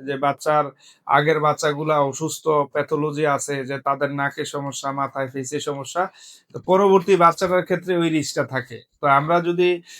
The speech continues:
আহ, একটা কোনো অ্যান্টি স্ক্যান বা অ্যানিমেল স্ক্যান করে শিওর হই যে বাচ্চাটার, উম, মায়ের পেটে যে বাচ্চাটা আছে সেটা তো ওই প্যাথোলজি আছে, তখন হচ্ছে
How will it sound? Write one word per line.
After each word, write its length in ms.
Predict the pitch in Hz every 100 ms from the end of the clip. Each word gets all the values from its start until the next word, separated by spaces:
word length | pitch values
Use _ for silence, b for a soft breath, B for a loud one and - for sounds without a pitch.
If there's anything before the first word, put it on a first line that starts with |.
| B 139
আহ, 460 | 151 147 143 143
একটা 240 | 143 170 156
কোনো 260 | 165 165
অ্যান্টি 420 | 156 151 156 165
স্ক্যান 340 | 156 - 156 151
বা 80 | 151
অ্যানিমেল 440 | 147 156 160 160
স্ক্যান 320 | - 160 151
করে 220 | 147 156
শিওর 380 | 147 151 160 165
হই 180 | 156 147
যে 120 | 143
বাচ্চাটার, 720 | 139 139 156 151 147 143 127
উম, 220 | 139 135 123 _ _
মায়ের 340 | 147 147 151 147
পেটে 280 | 165 170
যে 120 | 160 156
বাচ্চাটা 360 | 147 151 151
আছে 180 | 143 135
সেটা 360 | - 160 175 170
তো 100 | 180
ওই 80 |
প্যাথোলজি 560 | 170 165 156 160 160 165
আছে, 340 | 147 - 139 B B B B -
তখন 340 | 165 170 180
হচ্ছে 400 | 180 175 196